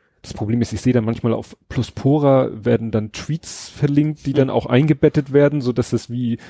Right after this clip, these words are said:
Speaker 2: Ja.
Speaker 1: ne, wie in Twitter aussieht. Und da hat einer gesagt, „Ja,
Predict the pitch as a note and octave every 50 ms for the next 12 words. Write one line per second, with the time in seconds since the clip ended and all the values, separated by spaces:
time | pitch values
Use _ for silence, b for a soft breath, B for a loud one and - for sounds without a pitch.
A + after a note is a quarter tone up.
0 | B B B C3 B2+ C#3 D3 C3+ - - - _ _ - C3 C#3 E3 D3+ - B2
1 | A#2+ A#2 A2 A#2+ C3 B2+ A#2+ A#2 - - - B2+ - D3 B2+ C3 C#3 - - D3
2 | D3 - B B B B B B B B - B2 A#2 A2 B2 A#2 B2 C#3+ C#3 C3
3 | B2+ A2+ A2+ C3+ - - - B2 C3 C3 C3 B2 B2 B2 A#2 C3 B2+ - - B2+
4 | B2 B2 B2